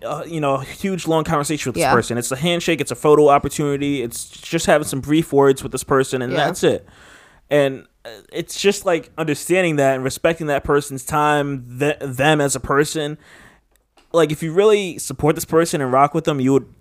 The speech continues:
Speaker 1: I would hope you would understand this.
Speaker 2: Right.
Speaker 1: Um, like, I, it's just, it just blows my mind that, like, ugh, you see someone you like and you like
Speaker 2: And, you know, I think
Speaker 1: Ugh.
Speaker 2: sometimes it comes down to that people are also jealous of the status of the celebrity or,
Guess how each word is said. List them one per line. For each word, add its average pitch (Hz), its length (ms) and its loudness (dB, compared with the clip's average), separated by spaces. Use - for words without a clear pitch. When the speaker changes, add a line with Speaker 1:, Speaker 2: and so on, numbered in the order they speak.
Speaker 1:
I 120 120 0
would 110 160 -2
hope 131 200 0
you 123 100 -6
would 131 100 2
understand 147 480 0
this. - 340 -2
Speaker 2:
Right. 165 240 -12
Speaker 1:
Um, 123 480 2
like, 135 160 -8
I, 143 180 -2
it's 113 260 -12
just, - 240 -8
it 175 120 2
just 339 220 2
blows 214 220 -2
my 180 80 0
mind 160 320 0
that, 123 140 0
like, 135 360 0
ugh, 196 440 0
you 156 120 -4
see 240 180 -4
someone 208 260 2
you 160 140 -4
like 170 380 0
and 147 120 -6
you 147 80 0
like 151 140 4
Speaker 2:
And, 269 140 0
you 294 60 -2
know, 285 180 2
I 294 180 0
think 370 220 -4
Speaker 1:
Ugh. - 60 -10
Speaker 2:
sometimes 262 440 -2
it 208 100 -4
comes 196 240 -4
down 175 240 0
to 175 300 -2
that 147 280 0
people 170 280 -2
are 175 120 4
also 160 300 2
jealous 147 480 0
of 170 140 -6
the 175 100 -2
status 160 540 2
of 175 120 -4
the 180 80 -2
celebrity 180 520 0
or, 185 160 0